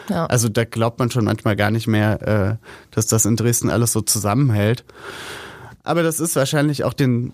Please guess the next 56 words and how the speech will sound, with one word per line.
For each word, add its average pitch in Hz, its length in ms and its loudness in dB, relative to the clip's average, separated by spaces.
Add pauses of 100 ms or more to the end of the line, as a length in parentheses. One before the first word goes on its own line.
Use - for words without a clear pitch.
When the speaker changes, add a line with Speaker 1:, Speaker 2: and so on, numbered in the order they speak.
(140)
Speaker 2:
s-, 117 120 4 (160)
politischen 156 420 0
Verhältnissen 131 580 2
in 110 60 0
Sachsen 113 380 0
einfach 120 260 0
geschuldet. 131 720 -2 (120)
Da 107 380 2
gibt's 131 280 -2
eben 131 120 2
die 117 140 2
A 98 120 2
F 120 120 -6
D, 127 220 2
dann 143 120 0
kommt 123 200 -2
die 123 100 2
C - 140 0
D 110 160 0
U 147 100 2
und 156 80 2
dann 120 140 2
kommt 117 200 -2
lange 110 220 2
nix. 110 380 0
Also 107 240 2
Kretschmer 123 420 0
ist 120 100 -2
auch 104 120 -2
so - 120 -2
eine 110 140 2
Art 107 240 0 (300)
Alleinkämpfer 117 1040 0
gegen 117 200 0
die 113 120 0
A 107 100 2
F 110 140 -4
D 127 180 2
und 117 180 0
so 120 120 2
sieht 127 320 2
und 85 100 -2
inszeniert 127 560 2
er 117 80 2
sich 104 240 0
halt 95 160 0
auch. - 320 0 (640)
Also 113 180 2
das 117 160 0
muss 135 140 0
man 135 100 2
vor 131 100 2
dem 123 120 2
Hintergrund 120 420 0
sehen. 139 240 2
Und 185 400 0